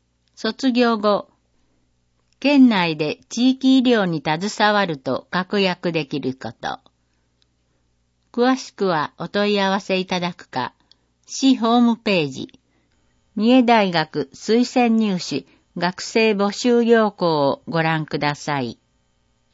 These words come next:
選考方法。面接。面接日時。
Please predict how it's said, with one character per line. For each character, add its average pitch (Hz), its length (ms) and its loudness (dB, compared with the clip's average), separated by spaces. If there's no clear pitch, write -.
選 247 360 -2
考 240 240 2
方 214 260 2
法。 139 400 -4
面 208 280 -2
接。 180 560 -6
面 247 260 4
接 247 400 -2
日 202 400 -2
時。 127 320 -8